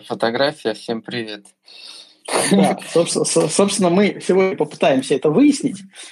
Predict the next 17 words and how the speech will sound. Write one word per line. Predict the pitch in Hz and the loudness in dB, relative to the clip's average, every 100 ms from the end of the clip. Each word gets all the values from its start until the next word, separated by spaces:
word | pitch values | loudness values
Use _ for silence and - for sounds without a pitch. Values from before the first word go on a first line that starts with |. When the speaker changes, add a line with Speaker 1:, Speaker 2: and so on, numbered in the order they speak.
| - _ | -20 _
Speaker 2:
но, | 147 196 220 190 135 - | 0 2 4 4 0 0
как | 180 180 | -2 0
обычно, | 170 220 180 | -2 -2 -2
для | 127 139 | 0 0
начала, | 151 151 214 214 147 - _ _ - | 0 0 0 2 0 -2 _ _ -4
Дим, | 147 120 - _ | -2 -2 -6 _
пару | 170 190 165 | 0 2 0
слов | 156 165 160 135 - - - - | -2 0 2 2 -2 -18 -14 -6
о | 139 | -6
себе, | - 139 147 233 254 | -6 -4 2 2 4
о | 220 160 - | 2 2 -2
своем | - 139 139 139 127 113 - 127 - - | -2 2 4 4 2 -2 -8 -10 -12 -6
пути, | 156 151 240 240 226 208 190 190 - _ _ - - | -6 0 2 4 6 6 4 0 -10 _ _ -12 -2
а, | 139 139 131 123 - | 0 2 2 0 0
как | 147 123 - - - | -2 -2 -6 -18 -2
пришел | 151 143 - 123 | -2 0 0 0
вообще | 117 117 - 226 233 202 165 143 | 0 -4 0 2 4 2 2 -2